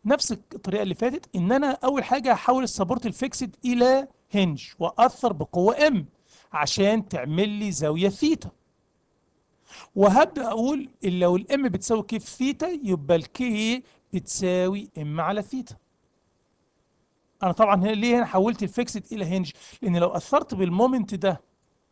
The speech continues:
على، في الزاويه الفيكس، في السبورت الفيكسد، مش هيتولد اي حاجه، مش هيتولد زاويه دوران، فلازم ان انا احول الفيكسد الى هنجد عشان يمكنني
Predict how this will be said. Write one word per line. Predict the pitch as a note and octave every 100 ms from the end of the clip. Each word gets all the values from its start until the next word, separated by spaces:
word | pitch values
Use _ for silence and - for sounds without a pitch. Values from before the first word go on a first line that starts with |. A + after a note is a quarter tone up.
| _ _ _ _ _ _ _ _ -
على، | D3+ F#3+ G#3+ D#3
في | C#3
الزاويه | D#3+ C3 A3 G#3+ E3+
الفيكس، | D3 B3+ - -
في | E4 D#3+ - F3+ F3
السبورت | D3+ - D3+ A#3+ A#3+
الفيكسد، | G#3 G#3+ G#3+ - - _ _ -
مش | -
هيتولد | F3+ - F#3+ A#3+ A#3+
اي | D4+ F4
حاجه، | - G4 F4+ D3+ _ _ -
مش | -
هيتولد | F3 F3 G#3
زاويه | E3 F#3+ A3
دوران، | A3+ B3+ D#4 D4 C#3+ _ - -
فلازم | F3+ A#3+ A#3
ان | A3
انا | B3
احول | - B3+ B3
الفيكسد | G3 - A#3+ - E3+
الى | F3 E3
هنجد | A#3 A#3+ F3+
عشان | C#3+ - G3+
يمكنني | F#3 D#3+ - B3 A3+ A3+